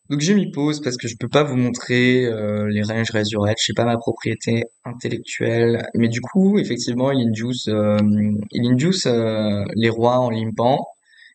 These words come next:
Et les jeux qui va induce en raise, c'est plutôt, euh, As-Roi de, As-Roi suité, As-Dame suité, As-Valet suité, euh, et en bluff des, euh, Jack huit, dix-huit, des trucs comme ça. Mais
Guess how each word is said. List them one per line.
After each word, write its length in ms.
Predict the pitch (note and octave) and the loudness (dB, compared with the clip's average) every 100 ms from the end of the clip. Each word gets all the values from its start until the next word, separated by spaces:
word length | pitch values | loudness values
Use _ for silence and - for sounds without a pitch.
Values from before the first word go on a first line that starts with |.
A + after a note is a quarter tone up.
| _ | _
Et 120 | A#2 | -2
les 60 | B2 | -2
jeux 100 | C3+ | -2
qui 160 | D3 B2 | -2 -2
va 80 | |
induce 400 | A#2+ A#2 B2 C3+ | 0 0 -2 -2
en 80 | B2+ | 0
raise, 380 | A2+ A#2+ B2+ B2+ | 2 2 2 0
c'est 140 | - A2+ | -4 -8
plutôt, 540 | - - A#2+ B2 B2 | -10 -4 0 2 2
euh, 380 | G#2+ G#2+ G#2 G#2 | 2 0 -2 -2
As-Roi 600 | G2 - A2+ - - A#2 | -4 -4 -4 -4 0 0
de, 420 | A2+ G#2 G#2 G#2 G#2 | 2 2 2 0 -2
As-Roi 320 | - - A#2 | -4 -2 -2
suité, 320 | - G#2+ - | -2 -2 0
As-Dame 260 | G#2+ G#2+ G#2 | 2 2 -2
suité, 360 | G#2 - G#2 | -4 -4 -2
As-Valet 260 | A2 G#2+ G#2 | 0 0 0
suité, 460 | G#2 - - G#2 G#2+ - - _ - _ _ A2 | 0 -2 0 2 0 -4 -20 _ -20 _ _ -12
euh, 240 | G#2+ G#2 | -6 -2
et 120 | G#2+ | -2
en 80 | G#2+ | -2
bluff 420 | G#2+ A2 A2 A2+ | -2 -2 0 -2
des, 340 | A2+ G#2 G#2 G#2 | -2 0 2 2
euh, 220 | G2+ G2+ | 0 -2
Jack 200 | G#2 G#2 G#2+ - | -2 -2 -4 -2
huit, 260 | G#2+ G#2+ - - - | -2 -2 -4 -8 -6
dix-huit, 460 | G#2+ G2+ - G#2 G2+ | -2 -2 0 0 2
des 140 | G2+ | 2
trucs 180 | G2 - | -2 -2
comme 160 | - G#2 | 0 0
ça. 240 | G#2 A2+ D#3 - _ _ _ - - - - - _ | 0 0 -2 -8 _ _ _ -20 -20 -20 -20 -20 _
Mais 680 | - A#2 A#2+ C3 C#3 D3 D#3 | -8 -4 0 0 0 0 -2